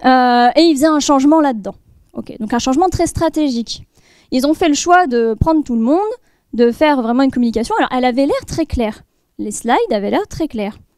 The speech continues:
On comprenait bien ce qu'ils voulaient changer. Mais on était vraiment à un niveau très haut. Donc il y a, il faut se mettre dans le cas où il y a quand même à peu près deux cent cinquante qui sont, deux cent cinquante personnes qui sont là à écouter. Donc, euh, le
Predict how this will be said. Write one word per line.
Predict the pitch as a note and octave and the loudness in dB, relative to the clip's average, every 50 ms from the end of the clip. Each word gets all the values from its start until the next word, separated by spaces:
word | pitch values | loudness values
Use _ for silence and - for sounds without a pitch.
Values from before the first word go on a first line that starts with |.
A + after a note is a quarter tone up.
| _ _ - | _ _ -6
On | A#3 B3 A#3 | -4 -4 -4
comprenait | - - B3 - - B3+ A#3+ A3 | -4 -4 -4 -2 0 0 0 0
bien | G#3+ C4+ F4 | 2 0 0
ce | - - | 0 0
qu'ils | - D#4 C4 | -4 -4 -2
voulaient | C4 C#4 D4+ E4 | 0 0 0 0
changer. | D#4+ - D4 C4 A3+ G3+ G3+ - _ _ _ _ _ _ _ - | 0 -2 -4 -4 -4 -6 -8 -12 _ _ _ _ _ _ _ -10
Mais | - A3+ | -6 -4
on | |
était | A3+ A3+ - C4+ | -4 0 0 0
vraiment | B3+ C#4+ D4+ E4+ G#4 G4+ | 0 2 2 2 2 2
à | E4+ | 2
un | D4 | 2
niveau | C4+ C#4 C#4 E4+ F#4 | 2 2 0 -2 -4
très | - - B3 | -4 -4 -4
haut. | G#3 F#3 - _ _ _ _ _ _ _ _ _ _ _ _ _ _ _ _ _ _ _ - | -4 -4 -8 _ _ _ _ _ _ _ _ _ _ _ _ _ _ _ _ _ _ _ -2
Donc | A#3+ B3 - | -2 0 0
il | C#4 | 2
y | B3+ | 2
a, | B3 A#3+ A#3+ | 2 2 0
il | A#3 A#3 A#3 | -2 -4 -4
faut | - D4 | -4 -4
se | D4 E4+ | -2 -2
mettre | F4+ G4 E4+ C4+ | 0 -2 0 0
dans | C#4 B3+ | -2 -2
le | B3+ | -2
cas | C4 - F#4+ G4+ G#4 F#4 | 0 0 0 2 2 0
où | D4 | 0
il | A#3 | 0
y | A3 | 0
a | A3+ | 0
quand | - C4 | 0 0
même | C4+ D4+ E4 D#4 | 2 2 4 2
à | A#3 - | 2 2
peu | - A3 | 2 0
près | - - F3+ C#4 | 0 0 0 0
deux | A3+ D4 D#4+ | 2 0 0
cent | D4+ - D4 C#4+ | 0 0 -2 -2
cinquante | - C4+ A#3+ A3+ - E4 G4 G#4 | -2 -2 -4 -2 -2 -2 -2 -2
qui | - D4+ C4 | -2 -6 -6
sont, | A#3 - A#3+ B3 B3+ B3 A#3 A3+ A3 G3 A3+ | -4 -4 -4 -2 -2 -2 -2 -4 -6 -6 -4
deux | A3+ D4 | -4 -4
cent | - D#4+ | -2 -2
cinquante | D4 C#4 C4 C4+ B3 | -4 -2 -2 -2 -2
personnes | A3+ A3 - - E4+ G4+ F#4+ | -4 -4 -4 -4 -4 -4 -6
qui | - C4+ | -8 -10
sont | - B3 A3+ | -10 -8 -8
là | A3+ C4 D#4+ E4 | -4 -2 -2 0
à | D4 | -2
écouter. | C4+ - - G#3+ - - - - _ _ _ _ _ _ _ _ _ _ _ _ _ _ _ _ _ _ _ _ - E4+ E4 G3+ | -2 -4 -8 -14 -14 -14 -20 -20 _ _ _ _ _ _ _ _ _ _ _ _ _ _ _ _ _ _ _ _ -20 -14 -8 -2
Donc, | G#3+ G#3+ G#3 G3+ - - | -2 -2 -2 -2 -2 -2
euh, | G#3+ G#3 G3+ G3+ G3+ G3 F#3+ F#3+ F#3 F#3+ | -2 0 0 0 0 0 -2 -2 -2 -4
le | F#3+ G3 G3+ F#3 F3+ E3+ E3+ F3+ G#3 | -2 -2 -2 -2 -2 -4 -6 -8 -10